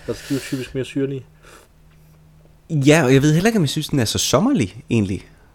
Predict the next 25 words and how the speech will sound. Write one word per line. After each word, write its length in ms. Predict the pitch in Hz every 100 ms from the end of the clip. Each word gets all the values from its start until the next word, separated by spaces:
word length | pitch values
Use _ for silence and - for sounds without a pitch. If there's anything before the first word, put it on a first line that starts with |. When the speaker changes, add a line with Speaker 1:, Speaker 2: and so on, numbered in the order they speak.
| _ -
Speaker 1:
Nej. 340 | 127 - - - _ _ _ _ 131
Speaker 2:
Øh, 380 | 127 113 110
fordi 480 | 107 131 - 139 123 _ _ - _ _ _ _ - -
der 60 | 156
er 80 |
det 120 | 156 151
sådan 160 | 156
lidt 160 | 139 139
mere 180 | 135 127
over 220 | 113 123
i 140 | 123
noget, 380 | 110 110 107 101 123 - _ _ _ _ _ -
altså 200 | 120 113
igen, 220 | 117 123 123
syrligheden, 680 | - 131 135 123 107 101 - -
der 60 |
kan 140 | 123 113
være 100 | 107
sådan 160 | -
lidt 180 | 110 110 -
lækkert 600 | 110 120 123 - - - -
læskende. 560 | 113 123 - 110 104 - - - - -
Den 100 | 135
her 160 | 147 160
er, 200 | -